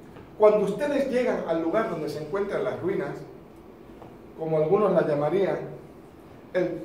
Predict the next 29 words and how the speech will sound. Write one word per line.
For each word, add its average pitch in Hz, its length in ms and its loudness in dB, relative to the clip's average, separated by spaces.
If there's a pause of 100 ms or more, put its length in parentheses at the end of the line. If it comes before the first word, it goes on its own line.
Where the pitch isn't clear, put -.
el 165 260 0
del 160 160 0
templo 190 260 0
de 190 100 0
Epidauro, 185 580 2 (140)
la 208 260 8
tierra 269 300 6
que 214 80 6
pisan, 190 580 0
el 196 280 8
prana 233 560 4 (380)
de 175 100 -4
los 170 260 -4
árboles 180 480 0
y 170 60 -4
la 160 60 2
vibración 202 440 0
de - 60 0
las - 120 -2
piedras 185 320 -2
que - 100 -8
componen 156 420 -6
dicha 190 180 -10
estructura 175 420 -8
física 175 460 -8 (300)
hace 202 320 -2
que 202 60 -6
ustedes 175 320 -2
sientan 220 680 0